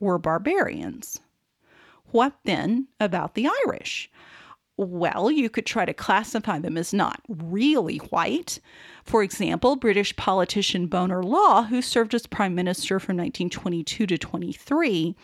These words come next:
asserted that the, quote, "Irish were an inferior race."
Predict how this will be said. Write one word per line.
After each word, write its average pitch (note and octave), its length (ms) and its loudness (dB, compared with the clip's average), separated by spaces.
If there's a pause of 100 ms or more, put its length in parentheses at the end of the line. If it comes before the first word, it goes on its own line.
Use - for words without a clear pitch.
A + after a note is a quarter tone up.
(380)
asserted C#4 640 0
that G3 480 0
the, F3+ 300 -4 (420)
quote, - 320 -2 (120)
"Irish F4+ 560 2
were A3+ 140 2
an G#3 100 0
inferior G3+ 800 0
race." - 600 -6